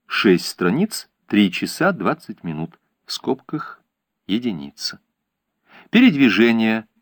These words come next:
Ноль целых пять десятых. Отдых. Брился. Ульяновская правда. Пятнадцать минут. Известия. Десять минут. Литгазета. Двадцать минут. Алексей Толстой.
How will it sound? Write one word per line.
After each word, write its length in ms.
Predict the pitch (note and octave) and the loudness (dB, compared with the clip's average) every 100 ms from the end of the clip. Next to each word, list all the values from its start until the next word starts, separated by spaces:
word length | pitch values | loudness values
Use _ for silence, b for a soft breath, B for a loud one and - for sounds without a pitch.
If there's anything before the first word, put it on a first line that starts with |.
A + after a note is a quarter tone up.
| - | -6
Ноль 180 | F#2+ E2 | -2 -2
целых 360 | - F#3+ F#3+ | 0 -2 -2
пять 220 | - C3+ C3+ | -6 -8 -8
десятых. 680 | F2 - D#2+ - - - _ _ _ _ _ _ - | -14 -10 -12 -14 -20 -20 _ _ _ _ _ _ 2
Отдых. 600 | F#3 F#2 - E2+ - _ _ _ _ _ _ _ _ | 2 2 -8 -16 -18 _ _ _ _ _ _ _ _
Брился. 720 | A#2 C#3+ D#3 D3 - C3+ B2+ _ _ _ _ - | 2 6 6 4 -4 -6 -8 _ _ _ _ 2
Ульяновская 560 | D3 G#3 F3 - G#2 | 4 4 2 0 0
правда. 320 | F2+ G#2+ F#2 F#2 | 2 2 0 -2
Пятнадцать 520 | G#2 - F#3 - - | -2 0 -2 -2 -6
минут. 340 | D#3+ D#3+ - _ _ _ | -4 -4 -8 _ _ _
Известия. 560 | B2 B2+ G3+ - G2 F2 | 2 4 2 0 -2 0
Десять 400 | A#2 F3 - - | 2 0 -2 -8
минут. 320 | D3 D3 - - | -6 -6 -10 -4
Литгазета. 560 | F3+ C#3+ D3 G3 F#3 | -4 2 2 2 -2
Двадцать 460 | E2 G2 E3 - - | -4 0 -2 -4 -8
минут. 340 | C#3+ C#3+ _ _ _ _ _ _ _ _ - | -6 -6 _ _ _ _ _ _ _ _ -6
Алексей 420 | F#2 F#2 - D#3+ | -2 0 4 2
Толстой. 640 | D#3 A#2 - - A2 G2 | 4 0 -2 2 4 4